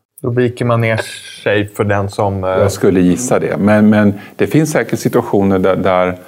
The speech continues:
Speaker 2: där även anhöriga som är tveksamma till om, om det är rätt tanke att, att donera viker ner sig för den andra parten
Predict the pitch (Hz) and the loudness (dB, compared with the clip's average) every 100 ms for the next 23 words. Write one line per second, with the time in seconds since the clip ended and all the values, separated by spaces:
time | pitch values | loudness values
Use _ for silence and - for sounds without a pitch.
0 | - - - _ 101 98 95 90 92 92 | -20 -20 -20 _ 0 2 2 2 2 0
1 | 90 95 90 - 90 92 - _ _ _ | 0 -2 -4 -4 -4 -6 -18 _ _ _
2 | - 104 110 92 - 165 165 101 92 90 | -6 -2 0 0 0 0 2 2 2 0
3 | 90 90 87 82 - 85 90 87 90 - | 0 0 0 -2 -4 -4 -4 -6 -8 -12
4 | 98 101 90 - 87 - - - - - | -6 -2 0 0 -4 -6 -14 -20 -20 -20
5 | - 95 92 90 90 82 95 90 87 82 | -4 -2 0 0 0 -2 -4 -2 -2 -2
6 | 104 - - - | -4 -6 -6 -10